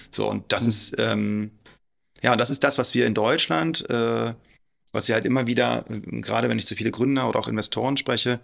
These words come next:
Speaker 1: wenn du dir eine, eine Kurve anschaust, eine exponentielle Kurve und eine lineare Kurve. Ähm,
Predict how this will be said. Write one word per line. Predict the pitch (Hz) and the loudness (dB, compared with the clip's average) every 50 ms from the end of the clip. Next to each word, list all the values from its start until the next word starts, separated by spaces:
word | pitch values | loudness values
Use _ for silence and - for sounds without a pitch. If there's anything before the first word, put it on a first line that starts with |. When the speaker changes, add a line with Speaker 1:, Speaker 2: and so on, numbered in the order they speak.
| - - - - - - - - | -8 -20 -20 -12 -8 -8 -6 -2
Speaker 1:
wenn | - 117 | 2 2
du | 123 135 | 4 6
dir | 139 131 | 6 6
eine, | 127 123 117 - - 90 - - - | 4 4 2 0 -4 -10 -10 -6 -2
eine | - 120 117 | 0 0 0
Kurve | - - - 180 190 165 135 | 0 2 2 4 4 4 2
anschaust, | 107 104 101 - 107 104 - - | 2 2 0 0 0 0 0 0
eine | 127 | 0
exponentielle | 135 - - - 147 143 135 - 131 127 131 | 2 2 0 0 0 0 0 0 0 0 0
Kurve | - - 139 151 156 170 196 - - | 0 0 0 0 0 0 -2 -2 0
und | 135 139 | 0 0
eine | 127 131 127 127 | 0 0 0 0
lineare | 120 120 143 147 131 123 113 107 101 101 | 0 2 2 4 4 4 4 2 0 -4
Kurve. | - - - 98 92 85 90 - - - _ _ _ _ _ _ _ _ _ _ _ - | -6 -4 -4 -4 -4 -4 -6 -8 -10 -14 _ _ _ _ _ _ _ _ _ _ _ -6
Ähm, | 107 107 107 107 110 110 107 104 - | -4 -2 0 0 0 0 0 -2 -4